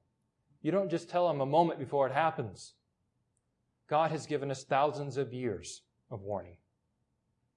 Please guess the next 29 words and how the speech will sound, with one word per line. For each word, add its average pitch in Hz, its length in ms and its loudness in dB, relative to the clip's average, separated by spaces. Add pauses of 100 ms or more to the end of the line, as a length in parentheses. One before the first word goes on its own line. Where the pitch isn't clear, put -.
(220)
He's 156 200 0
left 175 200 8
it 175 80 4
on 156 260 2
record 165 400 0 (340)
since 160 280 -6
the 143 120 -4
days 170 500 2 (380)
of 131 140 -4
Abraham, 110 460 -4 (1400)
that 139 160 -2
all 180 260 6
men 160 340 2
might 151 200 2
be 170 80 0
warned 143 540 2 (920)
of 117 80 -6
the 123 80 -2
wages 127 420 2
of 110 100 -6
sin 151 360 -8 (1400)
and 131 100 -8
be 143 80 -4
led 165 240 4
to 143 80 -4
turn 180 340 -2
from 127 200 -6
their 104 100 -6
sin 101 300 -10